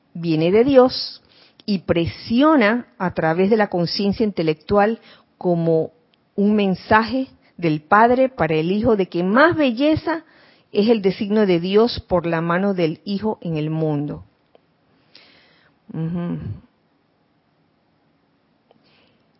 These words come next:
Luego, al una y otra vez sacar la conciencia humana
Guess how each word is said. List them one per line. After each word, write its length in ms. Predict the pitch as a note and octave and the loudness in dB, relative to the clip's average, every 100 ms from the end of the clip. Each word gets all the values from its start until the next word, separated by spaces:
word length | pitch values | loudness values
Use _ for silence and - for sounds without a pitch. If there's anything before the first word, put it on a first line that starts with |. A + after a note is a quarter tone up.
| _ _ _ _ | _ _ _ _
Luego, 600 | F#3 G3+ A3 G3+ D#3+ D3+ - - | 2 8 10 10 6 -2 -6 -2
al 260 | F3 F3 - | 2 4 4
una 280 | C#4 D#4 D4 | 6 8 8
y 100 | A3+ | 8
otra 240 | G#3+ G#3+ | 6 6
vez 220 | G#3+ A3 - | 4 2 0
sacar 680 | - F3+ - A#3 A3 F#3 D#3 - | 0 0 0 2 4 2 -4 -2
la 160 | E3+ | -2
conciencia 800 | E3+ F3+ E3 - G#3+ G#3+ G#3 G#3+ | 0 0 0 -2 0 0 2 2
humana 760 | F#3+ F3 F3+ F#3+ F3+ D#3+ E3 | 4 2 2 2 2 0 -6